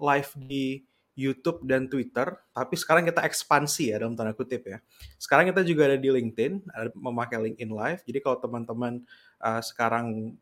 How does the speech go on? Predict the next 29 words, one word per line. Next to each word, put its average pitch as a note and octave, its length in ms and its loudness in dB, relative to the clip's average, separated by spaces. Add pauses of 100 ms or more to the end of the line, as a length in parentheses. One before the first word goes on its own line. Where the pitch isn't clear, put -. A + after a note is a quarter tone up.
(140)
uh, A2 320 -6
warga B2 400 2
LinkedIn, B2+ 480 0 (480)
selamat B2 400 2
datang D3 400 4
di A#2+ 480 0
Saturday B2 400 0
Morning A#2+ 400 -2
Tea. F3 320 -4 (580)
Pertama A#2+ 320 0
kali A#2+ 320 0
ini B2 160 -2
apaan C3 320 2
sih F#3 160 4
gitu B2 160 0
ya, C#3+ 240 4
Saturday B2 300 -2
Morning A2+ 260 -2
Tea, F3 240 -6
kalau - 240 -6
pertama A2+ 240 -4
kali A2+ 240 -2
di A2 80 -12
sini. D3 320 -6 (400)
Ini F3+ 240 6
adalah E3+ 240 10
program C#3+ 640 4
web C#3+ 400 6
show, C#3+ 480 2